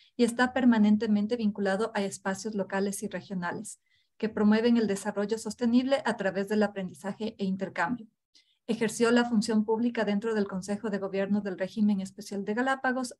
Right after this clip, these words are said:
ah, y también ha sido asesor en el Gobierno Autónomo Descentralizado Municipal de Santa Cruz. Daniel se ha desempeñado como consultor para desarrollar planes de desarrollo y ordenamiento territorial, tanto a nivel provincial como cantonal,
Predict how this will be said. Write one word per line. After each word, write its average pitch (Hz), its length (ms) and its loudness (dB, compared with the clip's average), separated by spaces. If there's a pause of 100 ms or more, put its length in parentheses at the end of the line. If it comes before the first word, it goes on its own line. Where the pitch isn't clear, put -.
ah, 226 260 -6
y 247 140 0
también 220 460 0
ha 208 80 -2
sido 208 500 -4 (580)
asesor 226 380 0
en 220 100 2
el 226 80 0
Gobierno 208 320 2
Autónomo 208 400 2
Descentralizado 202 680 -2
Municipal 196 500 0
de 196 80 -4
Santa 196 340 -6
Cruz. - 360 -14 (580)
Daniel 226 360 4
se 254 100 0
ha 240 40 2
desempeñado 208 720 0
como 202 220 0
consultor 220 640 -2
para 214 180 2
desarrollar 190 640 -4
planes 208 420 2
de 214 120 -2
desarrollo 202 520 -4
y 214 100 0
ordenamiento 190 580 -4
territorial, 220 600 -2
tanto 208 260 0
a - 20 2
nivel 202 300 0
provincial 208 600 -4
como 202 220 0
cantonal, 185 560 -6